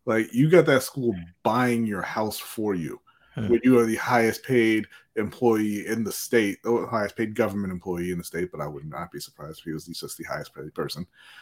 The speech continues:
Speaker 1: Uh,
Speaker 2: Facts.
Speaker 1: And you, and you're, you're just out here, I mean, let, let's be, let's be honest, just exploiting broke kids to, to make you richer. And now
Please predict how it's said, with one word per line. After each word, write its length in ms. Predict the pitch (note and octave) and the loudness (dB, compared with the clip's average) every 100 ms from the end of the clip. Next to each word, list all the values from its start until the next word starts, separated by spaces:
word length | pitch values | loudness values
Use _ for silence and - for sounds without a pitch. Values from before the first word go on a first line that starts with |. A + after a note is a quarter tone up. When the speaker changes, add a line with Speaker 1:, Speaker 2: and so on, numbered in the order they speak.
| - _ - | -20 _ -10
Speaker 1:
Uh, 380 | B2+ A2+ A2 A2 - _ _ _ - | -4 0 0 -2 -4 _ _ _ -18
Speaker 2:
Facts. 240 | F2 - | -16 2
Speaker 1:
And 160 | F3 E3+ | 6 8
you, 100 | E3+ | 8
and 140 | E3 | 8
you're, 200 | D#3+ E3 D#3 | 6 6 6
you're 140 | C#3 | 4
just 120 | C3+ | 4
out 200 | C3 C#3 | 4 4
here, 420 | B2+ C#3 C3 C#3 - - | 6 6 6 4 -6 -6
I 40 | |
mean, 280 | A#2+ A#2+ A#2 A2 | 0 2 2 0
let, 220 | A2+ - | -2 0
let's 160 | - - | -8 -10
be, 180 | - - | -8 -8
let's 140 | - | -6
be 100 | - | -4
honest, 280 | C3 A#2 B2 | -2 -2 0
just 180 | A2+ - - | -2 -4 -14
exploiting 880 | - - - G2 A2+ G#2 G#2+ A2 G2+ E2+ E2+ | -8 -8 -6 0 4 4 0 -4 -10 -18 -6
broke 280 | G2 A#2 - | -4 -4 -2
kids 480 | D3 C3 A2 - - _ _ _ _ _ - | 2 2 2 -6 -16 _ _ _ _ _ 0
to, 180 | C3 A2+ | 2 2
to 120 | A2+ | 0
make 300 | G2 A2 - | -2 -2 0
you 200 | G#2+ E3+ | 2 4
richer. 420 | A2+ F2+ F2 G#2 _ - - _ - | 2 0 -4 -6 _ -20 -20 _ -6
And 160 | C3 A2 | -2 0
now 480 | A#2 A#2 A#2+ A#2 | 2 4 2 0